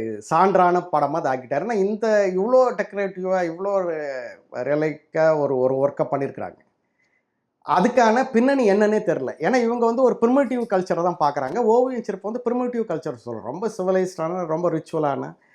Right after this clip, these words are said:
ரொம்ப எல்லாத்தையும் கொண்டாட்டமா அணுகிற ஒரு சிற்ப மதிப்பீடு இருக்கு. அப்ப அது புனைவா பார்க்கப்படுது. அப்ப என்னன்னா, இவர் பிரிமிட்டிவான ஒரு ஆளாவும், ஒரு புனைவான ஒரு படைப்புகள் இருக்குதுன்ற ஆக்கி, சங்க இலக்கியம் வரைக்கும் எல்லாத்தையும் புனைவுன்னும்,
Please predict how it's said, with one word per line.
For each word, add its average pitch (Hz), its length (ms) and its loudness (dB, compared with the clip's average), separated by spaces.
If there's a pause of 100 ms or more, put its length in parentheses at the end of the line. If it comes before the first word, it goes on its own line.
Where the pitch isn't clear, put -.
(460)
ரொம்ப 190 320 0
எல்லாத்தையும் 190 500 4
கொண்டாட்டமா 196 480 2
அணுகிற 175 480 2
ஒரு 190 320 2
சிற்ப 185 440 0
மதிப்பீடு 143 440 -4
இருக்கு. 104 180 -8
அப்ப 254 160 0
அது 202 260 -2
புனைவா 220 440 0
பார்க்கப்படுது. 135 400 -6 (1500)
அப்ப 202 280 4
என்னன்னா, 185 180 2
இவர் 247 380 2
பிரிமிட்டிவான 220 680 2
ஒரு 165 140 2
ஆளாவும், 147 440 2
ஒரு 196 240 0
புனைவான 180 760 0
ஒரு 143 220 -4
படைப்புகள் 147 420 -2
இருக்குதுன்ற 127 440 -6
ஆக்கி, 113 400 -8
சங்க 180 300 0
இலக்கியம் 240 300 2
வரைக்கும் 180 320 0
எல்லாத்தையும் 190 360 0
புனைவுன்னும், 175 680 -2